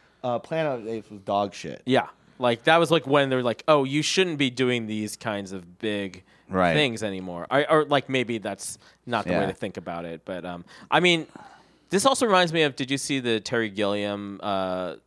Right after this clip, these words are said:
Speaker 2: the movie about what him and Johnny Depp trying to make
Speaker 3: Yeah.
Speaker 2: Man of La Mancha?
Speaker 3: Yeah, that's
Speaker 2: Is that
Speaker 3: great.
Speaker 2: called Man of La Mancha? Is that
Speaker 3: Yeah.
Speaker 2: the name of it?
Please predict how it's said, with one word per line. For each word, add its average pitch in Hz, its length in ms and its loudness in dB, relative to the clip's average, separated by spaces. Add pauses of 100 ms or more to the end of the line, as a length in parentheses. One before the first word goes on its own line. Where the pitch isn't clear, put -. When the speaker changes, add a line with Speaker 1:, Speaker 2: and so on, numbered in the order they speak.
Speaker 2:
the 98 100 -16
movie 101 320 -6
about 90 300 -4
what 90 160 -8
him 104 180 -8
and 95 180 -8
Johnny 95 200 -6
Depp 92 160 -8
trying 98 180 -10
to 92 40 -6
make 90 140 -4
Speaker 3:
Yeah. 104 180 2
Speaker 2:
Man 92 160 -6
of 87 80 -8
La 90 80 -8
Mancha? 87 360 -8
Speaker 3:
Yeah, 104 300 4
that's 104 120 0
Speaker 2:
Is - 40 -6
that 123 60 0
Speaker 3:
great. 95 120 4
Speaker 2:
called 120 120 2
Man 110 100 -2
of 110 60 -4
La 110 80 -6
Mancha? 113 280 -6
Is 113 100 -8
that 98 40 0
Speaker 3:
Yeah. 95 120 2
Speaker 2:
the 82 80 0
name 113 100 -6
of 117 60 -6
it? - 80 -12